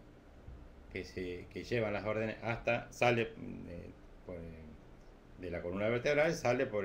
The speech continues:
los hombros y llega hasta los brazos. El, eh, lo, las órdenes, por ejemplo, uno ti-, quiere hacer un movimiento, la orden que sale del cerebro, digamos, eh, sale por,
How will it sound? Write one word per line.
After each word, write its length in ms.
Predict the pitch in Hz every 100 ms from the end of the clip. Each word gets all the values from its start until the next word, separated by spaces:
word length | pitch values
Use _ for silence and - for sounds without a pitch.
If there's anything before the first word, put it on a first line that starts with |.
| 92
los 240 | 92 -
hombros 500 | 131 110 120 139 - - - - - - - - -
y 80 |
llega 240 | 92 120 117
hasta 180 | - 101
los 120 | 92
brazos. 420 | 92 80 - 80 - - - - - - - - -
El, 300 | 101 98 104
eh, 960 | 98 98 95 95 95 92 92 90 87 87 90
lo, 160 | 95 95
las 260 | 95 92
órdenes, 540 | 139 147 156 151 139 - - - - -
por 80 | 92
ejemplo, 240 | 117 120
uno 100 | 117
ti-, 140 | 110 113
quiere 220 | 120 117
hacer 200 | 117 120
un 60 |
movimiento, 680 | 117 120 135 135 139 151 160 170 - - - - - - - - - - -
la 180 | 98 110
orden 300 | 123 123 117
que 80 |
sale 480 | 113 123 120 123 - - - -
del 180 | - 101
cerebro, 520 | - 127 131 123 143 - - - - - - - - -
digamos, 540 | 95 95 107 - - - - - - - - - - -
eh, 680 | 92 87 85 85 82 82 87 - - - -
sale 240 | 110 101 90
por, 200 | 90